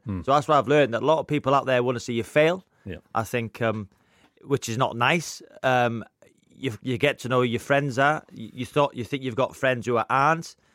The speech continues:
Speaker 2: Um, I'd rather people be honest to your face.
Speaker 1: Mm-hmm.
Speaker 2: Um, um, and it's, it's, I've learned a lot in terms of
Speaker 1: Yeah.
Speaker 2: in a year of when you start making a move into something you wanna do, that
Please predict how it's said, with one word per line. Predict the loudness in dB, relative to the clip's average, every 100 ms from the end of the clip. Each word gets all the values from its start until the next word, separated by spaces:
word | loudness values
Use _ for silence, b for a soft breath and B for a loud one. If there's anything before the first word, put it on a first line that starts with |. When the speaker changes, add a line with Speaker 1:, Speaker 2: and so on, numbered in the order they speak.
| b b
Speaker 2:
Um, | 0 2 0
I'd | 0 2
rather | 4 4 4
people | 0 0
be | 2
honest | 0 0 -4
to | -4
your | -4
face. | 0 0 0 -4 -10
Speaker 1:
Mm-hmm. | -10 -10 -14 _ -4
Speaker 2:
Um, | 0 0 -2 -6 _ _ _ _ _ _ _ _ _ 0
um, | 2 2 -2 -2
and | 0 0
it's, | -2 -6 -12 -16 _
it's, | -6 0
I've | 0
learned | 2 0
a | 4
lot | 4 4
in | 0
terms | 0 0 -2
of | -4
Speaker 1:
Yeah. | -4 -6
Speaker 2:
in | -6
a | 0
year | 2 4 2
of | 2 0 0 -12 _ _
when | -8 -4
you | -4
start | -2 2 2 0 _ _ _ _ _ _ _ _ _ _
making | -2 -2 -2 -4
a | -2
move | -2 0 0
into | -2 -4 -8
something | -8 -6
you | -4
wanna | -2 -2 -2
do, | 0 2 2
that | 2 0 0